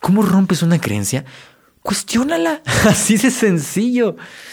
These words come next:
Por ejemplo, si tienes la creencia, "Ay, es que todos los hombres son iguales, es que todas las mujeres son iguales". Bueno, rómpelo, pregúntate, "¿Es verdad esto?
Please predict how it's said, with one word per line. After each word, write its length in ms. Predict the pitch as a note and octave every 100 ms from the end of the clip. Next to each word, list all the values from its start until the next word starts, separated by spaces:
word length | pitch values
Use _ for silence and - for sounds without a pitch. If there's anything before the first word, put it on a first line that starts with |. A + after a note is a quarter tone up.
| - - -
Por 160 | D3
ejemplo, 360 | D3+ G3+ G#3 F3+
si 80 | C#3+
tienes 240 | F3 A3
la 180 | G3+ D#3
creencia, 560 | - D#3+ F3 F3+ B2+ A2+
"Ay, 140 | C3+
es 140 | E3+ D#3
que 120 | D#3+
todos 540 | D3+ - D3+ D#3+ C3+
los 180 | B2+ A#2+
hombres 300 | B2 B2+ A#2+
son 140 | A2+ A2
iguales, 380 | G#2 A2 A2+
es 120 | C3 C#3+
que 100 | D3+
todas 400 | C#3 D3+ E3+ C#3
las 140 | B2+
mujeres 320 | B2 B2 C3
son 140 | B2 B2
iguales". 240 | B2+ B2
Bueno, 200 | D3+ D3+ - - - - _ _
rómpelo, 880 | - - G#2+ D3 E3+ A3+ D4 F4 -
pregúntate, 760 | B2+ B2 D3+ G3+ G#3+ - B2+ - _ _ _ _
"¿Es 140 | -
verdad 280 | A2+ C3 A#2+
esto? 440 | G#2+ - A2+ E3+